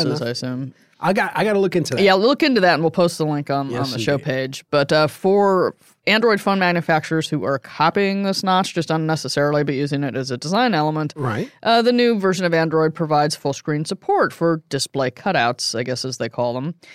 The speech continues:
Speaker 1: Uh,
Speaker 2: Mm-hmm.
Speaker 1: there's also new visibility and usefulness of message notifications, multi-camera streaming, support for the newest photo and video formats, and, uh, privacy-minded restricted access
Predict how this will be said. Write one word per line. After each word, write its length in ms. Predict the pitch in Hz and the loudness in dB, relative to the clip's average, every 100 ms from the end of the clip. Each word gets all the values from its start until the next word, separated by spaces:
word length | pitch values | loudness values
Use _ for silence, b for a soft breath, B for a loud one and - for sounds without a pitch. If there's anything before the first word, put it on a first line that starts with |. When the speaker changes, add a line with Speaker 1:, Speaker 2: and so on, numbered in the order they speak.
| B 156 | B -6
Speaker 1:
Uh, 40 | |
Speaker 2:
Mm-hmm. 200 | 127 185 | 0 2
Speaker 1:
there's 160 | 185 180 | 4 4
also 220 | 247 220 | 2 2
new 160 | 208 214 | 2 2
visibility 560 | 196 185 175 170 175 | 2 2 4 4 2
and 140 | 143 151 | 0 0
usefulness 480 | 151 - 151 151 143 | -4 -2 -2 0 -2
of 100 | 135 | -4
message 440 | 127 110 127 147 | -4 -4 -4 -4
notifications, 920 | 147 147 151 160 147 139 160 185 202 - | -2 -4 -4 -4 -2 -2 -2 -6 -6 -6
multi-camera 840 | 156 190 277 285 233 196 175 151 | -4 -4 -4 -6 -4 -2 -2 -4
streaming, 600 | 123 - 151 139 120 135 165 b b b | -8 -6 -6 -4 -6 -6 -8 b b b
support 400 | - 165 254 - | -8 0 2 2
for 140 | - 185 | 2 2
the 80 | |
newest 360 | 175 220 202 - | 2 2 0 -2
photo 320 | - 180 185 | 2 4 4
and 240 | 131 147 147 | 2 0 0
video 300 | 254 180 143 | 2 2 2
formats, 720 | - 143 143 143 151 - - | -2 -4 0 0 0 -2 -2
and, 280 | 196 202 202 | -2 -2 0
uh, 100 | 202 | 0
privacy-minded 760 | 202 320 403 370 320 240 226 208 | 0 -2 -2 -2 -2 -2 0 -2
restricted 460 | 170 - 196 - - - | -4 -6 -6 -8 -4 0
access 580 | 151 - 170 170 - | 0 0 0 0 -2